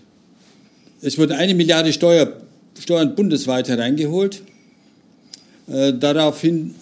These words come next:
bekam dieses Team ein schriftliches Lob der Oberfinanzdirektion Frankfurt. Das war auch angezeigt, eine Milliarde ist keine Kleinigkeit.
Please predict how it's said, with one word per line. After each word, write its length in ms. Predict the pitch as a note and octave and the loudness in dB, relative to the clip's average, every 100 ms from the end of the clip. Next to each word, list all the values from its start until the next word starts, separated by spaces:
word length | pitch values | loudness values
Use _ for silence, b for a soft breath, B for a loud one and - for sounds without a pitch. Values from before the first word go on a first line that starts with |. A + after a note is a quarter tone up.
| - - | -14 -2
bekam 400 | C#3 C3 C#3 D3 | -2 0 0 0
dieses 340 | B2+ A#2+ - | -2 -4 -4
Team 380 | - C#3 F3 E3 | -4 -2 0 -2
ein 140 | B2+ B2 | -4 -2
schriftliches 460 | F3 - D3+ B2 | -4 -2 -4 0
Lob 240 | C3+ D3+ - | 2 0 -2
der 80 | |
Oberfinanzdirektion 920 | A#2 C3 A#2+ B2 B2+ - C3+ B2 C#3 B2 | -4 -2 0 0 0 -2 -2 -2 -4 -4
Frankfurt. 600 | - B2+ G#2+ B2 G2+ - - - - - - B B - | -2 -2 0 0 -2 -6 -20 -16 -16 -18 -20 B B -12
Das 120 | A#2 | -4
war 140 | C3+ C#3 | 0 0
auch 120 | A#2 | -2
angezeigt, 600 | C3 D3+ D#3+ D#3 E3 D#3+ | -2 0 0 2 0 -2
eine 180 | B2 C#3 | -4 0
Milliarde 460 | C3+ A#2+ A2 B2 D#3 | 2 0 0 0 -2
ist 220 | D3+ C#3+ | -4 -8
keine 220 | B2+ D#3 | -6 -6
Kleinigkeit. 580 | D3+ D#3+ C#3+ - A2+ G2+ | -2 2 2 2 -4 -6